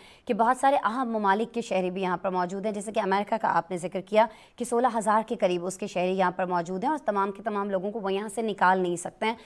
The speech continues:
तो उन, उन्हीं अपने लोगों को ही महफूज बनाने के लिए सही, लेकिन ये ममालिक कुछ आगे आएंगे, अ, कुछ इस, अ, अ, अ, इस सूरत हाल में जंग बंदी के लिए कोई, अ, किरदार अदा करेंगे सर?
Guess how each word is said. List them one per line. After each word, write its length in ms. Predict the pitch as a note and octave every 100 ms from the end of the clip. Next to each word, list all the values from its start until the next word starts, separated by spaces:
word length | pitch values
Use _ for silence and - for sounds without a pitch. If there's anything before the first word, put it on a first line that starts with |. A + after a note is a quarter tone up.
| - -
तो 60 | C4+
उन, 160 | D#4+
उन्हीं 340 | E4 D#4 F4+ G4
अपने 280 | B3+ D#4 G4
लोगों 220 | D#4+ D4+
को 100 | D4+
ही 60 |
महफूज 360 | B3+ A#3 A3 A3+
बनाने 360 | G#3+ G3 F#3 G3
के 140 | G#3+
लिए 160 | G3+ G#3
सही, 380 | G3+ G#3+ D#4+ -
लेकिन 260 | G#3+ C4
ये 100 | C4
ममालिक 440 | B3 G#3 G3 B3+ B3+
कुछ 260 | C4+ - -
आगे 240 | G3+ G3 C4+
आएंगे, 540 | F#3 G3 A3+ D4 F#4 - - -
अ, 80 | G3+
कुछ 300 | - C4+ C4
इस, 300 | A3+ A#3 -
अ, 40 |
अ, 260 | G#3 G3+ - G#3
अ, 420 | F#3 F#3 - - -
इस 220 | - - G#3+
सूरत 320 | - G#3 B3
हाल 180 | A#3 A3+
में 140 | A#3
जंग 220 | B3 C4
बंदी 240 | B3+ B3+ C4+
के 120 | C4
लिए 180 | C4+ C4
कोई, 320 | C4+ C4 C4
अ, 120 | F#3+
किरदार 380 | F#3+ G3+ G#3 A3+
अदा 220 | G3+ A3
करेंगे 340 | A#3+ B3+ D4
सर? 180 | D#4 F4